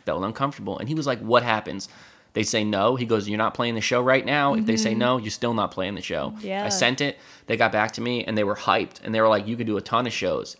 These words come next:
Speaker 1: And at that time, I thought they were gonna make me pay. And then
Speaker 2: Yeah.
Speaker 1: I was like, "I'm not doing that. I'll pick one of 'em."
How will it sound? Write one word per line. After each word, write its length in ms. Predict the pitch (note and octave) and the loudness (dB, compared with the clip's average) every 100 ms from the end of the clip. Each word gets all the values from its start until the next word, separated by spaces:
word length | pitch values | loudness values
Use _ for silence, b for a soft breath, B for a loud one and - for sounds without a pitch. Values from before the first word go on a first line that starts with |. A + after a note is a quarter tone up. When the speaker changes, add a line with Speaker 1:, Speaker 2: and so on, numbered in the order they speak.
| - | -10
Speaker 1:
And 140 | G#2+ | -4
at 100 | G#2+ - | -2 0
that 140 | G#2+ | 2
time, 220 | C#3 C#3 | 4 4
I 60 | G#2+ | 4
thought 120 | A#2 | 0
they 80 | G#2 | 0
were 40 | |
gonna 100 | G2+ | -4
make 100 | F#2+ | -4
me 60 | - | -8
pay. 540 | - G#2+ A2 D#2+ - | -4 0 0 -2 -8
And 160 | - G#2+ | -10 -6
then 100 | G3+ | -6
Speaker 2:
Yeah. 300 | G3+ G#3+ G#3 F#3+ - | -8 -10 -12 -12 -4
Speaker 1:
I 80 | |
was 80 | G#2+ | -4
like, 80 | G2+ | 0
"I'm 120 | G#2+ | 0
not 120 | F#2+ - - | 0 -6 -12
doing 180 | - G2+ | -6 -4
that. 100 | E2+ | -4
I'll 60 | B1+ | -4
pick 160 | - - | -6 -6
one 180 | F#2+ G#2 | -4 -4
of 80 | E2 | -4
'em." 140 | C2+ | -8